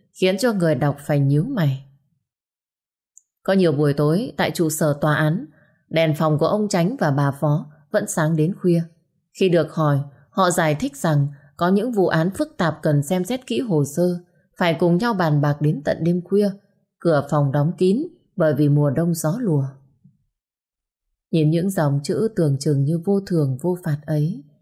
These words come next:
lại như những mũi kim đâm sâu vào uy tín và hình ảnh của ông Cương. Một người từng được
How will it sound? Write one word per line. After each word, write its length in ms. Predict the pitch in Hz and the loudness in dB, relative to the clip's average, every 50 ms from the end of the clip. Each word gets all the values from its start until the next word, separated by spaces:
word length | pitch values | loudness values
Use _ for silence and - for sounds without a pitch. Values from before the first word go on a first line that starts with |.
| _ _ _ _ _ | _ _ _ _ _
lại 200 | 175 170 - - | -2 -2 0 2
như 120 | 190 190 | 2 2
những 320 | 190 185 190 190 202 202 196 | 2 2 0 -2 -2 -2 -2
mũi 260 | 196 - 226 233 233 - | 0 -2 -2 -4 -4 -2
kim 320 | 196 196 190 190 190 190 - _ _ _ _ - | 0 2 2 2 0 -2 -6 _ _ _ _ -2
đâm 240 | 165 170 170 175 | 0 2 2 2
sâu 240 | 165 - 185 170 165 | 2 2 0 0 2
vào 240 | 139 151 139 135 135 - | 2 0 0 -2 -2 0
uy 180 | 202 208 208 208 | -2 -2 0 2
tín 360 | 190 165 160 170 240 302 294 - | 2 2 2 0 -2 -4 -4 -2
và 80 | 170 | 0
hình 320 | 151 143 147 156 147 135 139 - | 2 2 2 2 2 0 -2 -2
ảnh 240 | 156 156 147 135 131 - | -2 -2 0 -2 -2 -4
của 120 | - 143 | -4 -6
ông 320 | 139 - 180 180 175 170 | -4 -2 -4 -4 -4 -4
Cương. 320 | 170 180 180 180 175 180 175 - _ _ _ _ _ - - _ _ _ _ _ | -4 -4 -4 -4 -4 -6 -8 -12 _ _ _ _ _ -20 -20 _ _ _ _ _
Một 140 | - 180 165 | 0 0 2
người 240 | 165 170 175 170 165 | 4 4 4 4 2
từng 280 | 165 165 170 165 160 156 | 2 2 2 2 2 2
được 160 | 170 165 | 2 0